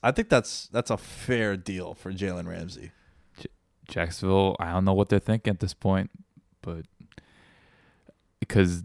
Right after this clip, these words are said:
Speaker 2: they still got Boye, who's not cheap.
Speaker 1: Yeah.
Speaker 2: Yeah.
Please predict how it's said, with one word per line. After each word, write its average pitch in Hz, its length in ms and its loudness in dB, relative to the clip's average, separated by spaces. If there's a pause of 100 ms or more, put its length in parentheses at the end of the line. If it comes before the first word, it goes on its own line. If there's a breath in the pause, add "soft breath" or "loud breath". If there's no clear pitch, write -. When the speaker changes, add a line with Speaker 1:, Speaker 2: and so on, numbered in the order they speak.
(140)
Speaker 2:
they 101 120 6
still 160 180 6
got 113 140 10
Boye, 98 520 10
who's 87 300 0
not 98 420 6
cheap. - 380 0 (240)
Speaker 1:
Yeah. 107 480 6
Speaker 2:
Yeah. 90 280 -2